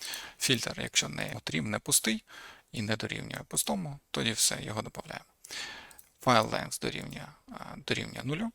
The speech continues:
то ми пишемо, пишемо no files uploaded, тобто немає файлів взагалі. Далі. І повертаємося, не, не продовжуємо нічого робити. Документ create element. Отут створюємо,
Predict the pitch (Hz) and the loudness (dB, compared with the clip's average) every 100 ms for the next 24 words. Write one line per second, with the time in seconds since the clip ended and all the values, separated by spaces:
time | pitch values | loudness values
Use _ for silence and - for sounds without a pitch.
0 | _ _ - - 151 139 117 123 - - | _ _ -14 -4 -2 0 -2 2 2 2
1 | - - _ - 117 - 131 - _ - | -8 -18 _ 2 4 4 0 -12 _ -6
2 | 123 156 151 - - 107 113 113 - - | -2 -2 -4 -2 6 6 6 0 -2 -4
3 | - - - - - - - - - 58 | -4 -6 -8 -8 -10 -10 -8 -8 -6 -6
4 | - 107 101 - - - - - - 98 | -4 -4 -4 -8 -4 -4 -4 -8 2 4
5 | 95 - - _ _ - - - - - | 4 0 -8 _ _ -6 -6 -6 -10 -10
6 | - - _ - 117 120 - 156 _ - | -12 -16 _ -4 4 4 4 -4 _ -14
7 | - _ - 160 - 110 110 - - 143 | -14 _ -2 -2 2 2 4 2 2 6
8 | - - 127 - - 123 117 - 113 123 | 6 6 -8 -6 -2 0 0 0 -2 -2
9 | 127 - 113 127 - - - - - - | -4 -4 -4 -2 -2 -2 -6 -8 -12 -16
10 | _ _ - - - 139 156 147 - - | _ _ -6 -4 -2 0 0 -2 -2 2
11 | 110 110 113 110 104 - - 127 - 156 | 4 2 -2 -4 -6 -6 -6 -4 -2 -4
12 | - _ - - - 104 117 131 117 - | -4 _ -2 0 0 0 0 0 0 -2